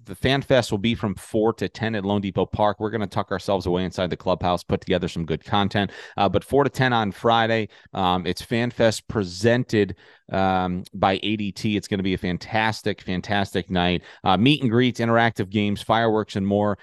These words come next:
Get a free ticket, marlins dot com slash fan fest. I know we talked about this a couple of weeks ago, Steven.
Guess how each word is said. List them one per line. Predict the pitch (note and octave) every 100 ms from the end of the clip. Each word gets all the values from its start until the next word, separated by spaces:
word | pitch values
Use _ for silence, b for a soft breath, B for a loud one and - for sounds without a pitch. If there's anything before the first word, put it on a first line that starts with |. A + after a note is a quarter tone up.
| b
Get | - G#2
a |
free | - G#2+
ticket, | - G#2 - F#2
marlins | G2 G#2+ A2 F#2
dot | G2+ F#2
com | - G2
slash | F#2 F#2+ F2 -
fan | G2+ F#2+
fest. | - F#2 -
I | F#2
know | G2+
we |
talked | - F#2+ -
about | F2
this | G2 F2+
a | -
couple | F#2 D#2+
of |
weeks | D#2+ F2+ -
ago, | D#2
Steven. | - D#2 D2+